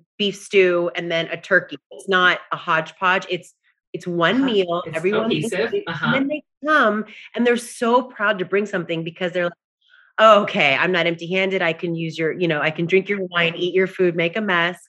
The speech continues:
Speaker 1: because I contributed." And I found that they took such pride in, like, contributing to the meal o-, or desserts, bringing pies for people who don't wanna cook. I just, I really opened it up to accepting help, and it's made it so much more fun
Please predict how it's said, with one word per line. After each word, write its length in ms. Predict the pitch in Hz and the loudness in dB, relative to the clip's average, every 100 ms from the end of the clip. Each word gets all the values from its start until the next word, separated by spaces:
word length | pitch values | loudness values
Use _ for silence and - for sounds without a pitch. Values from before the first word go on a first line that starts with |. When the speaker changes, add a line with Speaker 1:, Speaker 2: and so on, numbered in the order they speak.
| _ | _
Speaker 1:
because 240 | 226 269 | -6 -4
I 80 | 262 | -4
contributed." 680 | 254 254 - 196 - - - _ - - - - | -4 -8 -8 -14 -14 -16 -18 _ -20 -20 -8 0
And 100 | 233 | 0
I 100 | 240 | 0
found 280 | 240 247 269 | 0 -2 -2
that 60 | - | -8
they 120 | 226 - | -14 -10
took 100 | 214 | -8
such 200 | - 208 _ _ | -8 -10 _ _
pride 320 | 180 185 208 | 2 4 2
in, 180 | - 175 | 0 -2
like, 260 | 170 160 _ _ _ _ | -2 -4 _ _ _ _
contributing 500 | 175 190 180 180 175 | -4 -2 0 0 -2
to 100 | 180 | -4
the 120 | 165 | -2
meal 460 | 160 156 151 196 202 | -2 -2 -2 -2 -4
o-, 100 | - - _ | -12 -16 _
or 140 | 190 175 | -4 -2
desserts, 520 | 156 131 151 180 185 | -4 -4 0 0 -2
bringing 320 | 185 160 139 | -6 -6 -8
pies 540 | - 165 170 170 175 175 | -4 2 4 4 2 -2
for 100 | 170 | -8
people 240 | 165 160 | -8 -8
who 80 | 165 | -6
don't 160 | 156 151 | -6 -6
wanna 160 | 147 | -8
cook. 240 | 143 160 156 - - - - | -4 -4 -4 -8 -20 -20 -6
I 40 | |
just, 300 | 190 214 214 _ | -4 -4 -8 _
I 60 | 190 | -2
really 340 | 190 220 233 | -2 -2 -2
opened 320 | 185 180 180 | -2 -2 -6
it 80 | 165 | -4
up 180 | 160 - - | -4 -6 -10
to 320 | 170 160 156 165 | -6 -6 -8 -12
accepting 500 | 165 - 151 - 156 | -14 -10 -10 -8 -10
help, 440 | 139 135 170 196 - | -6 -4 -4 -6 -6
and 360 | 170 165 160 160 - _ | -2 0 -2 -6 -20 _
it's 120 | - | -6
made 160 | 175 175 | -2 -2
it 60 | - _ | -6 _
so 60 | 160 | -8
much 220 | 175 196 - | -6 -6 -4
more 200 | 160 143 - - | -6 -6 -14 -2
fun 500 | 135 131 185 269 | -2 0 -4 -6